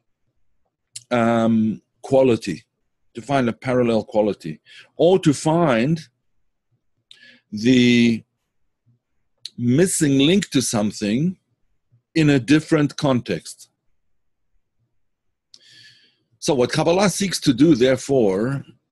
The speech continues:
is to delve into, um, the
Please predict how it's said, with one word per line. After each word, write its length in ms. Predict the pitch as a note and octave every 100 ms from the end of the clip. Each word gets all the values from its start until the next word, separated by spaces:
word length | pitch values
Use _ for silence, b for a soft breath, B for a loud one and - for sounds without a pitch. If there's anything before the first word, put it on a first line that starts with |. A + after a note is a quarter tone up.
| _ _
is 380 | C#3+ C#3 C3+ -
to 240 | - B2
delve 560 | G#2 F2+ D3 F#3 F#3 B2+
into, 880 | C#3+ F3 E3+ - C3 A#2 A2+ A#2+ - _
um, 680 | B2 A#2 A2+ G#2+ G#2 F#2+ G2+
the 560 | A2 A2 G#2 G2+ G2+